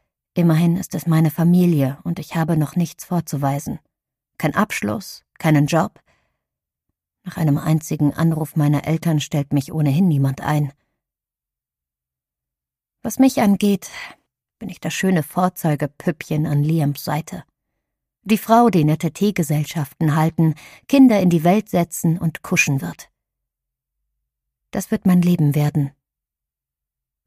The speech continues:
Und ich habe mich damit abgefunden. Was habe ich auch für eine Wahl? Früher habe ich versucht, für mehr Freiheit und Rechte zu kämpfen, aber gleichzeitig lernen müssen,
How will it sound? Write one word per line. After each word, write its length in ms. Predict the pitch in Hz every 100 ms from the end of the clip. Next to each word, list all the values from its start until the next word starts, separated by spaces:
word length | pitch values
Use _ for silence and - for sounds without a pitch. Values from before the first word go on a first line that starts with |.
| _
Und 160 | 190 175
ich 180 | - 170
habe 160 | 165
mich 200 | 160 156
damit 340 | 165 160 160 -
abgefunden. 720 | - - - 147 135 - 156 _ _ _ _ _ _ _ _ _ _ _ _ _ _ _ _ _ _ _ _
Was 180 | - -
habe 120 | 180
ich 120 | 175 -
auch 80 |
für 120 | - 156
eine 200 | 165 160
Wahl? 240 | 175 - _ _ _ _ _ _ _ _ _
Früher 380 | - - 254 202
habe 120 | 165
ich 80 | 180
versucht, 400 | 175 165 196 -
für 100 | 185
mehr 160 | 170 160
Freiheit 460 | - 185 170 170
und 120 | 147 151
Rechte 320 | 180 - 143
zu 120 | 156
kämpfen, 480 | - 156 147 165 156 - - - -
aber 200 | 196 208
gleichzeitig 720 | 208 226 214 - 190 190 -
lernen 320 | 190 190 190
müssen, 420 | 190 190 196 190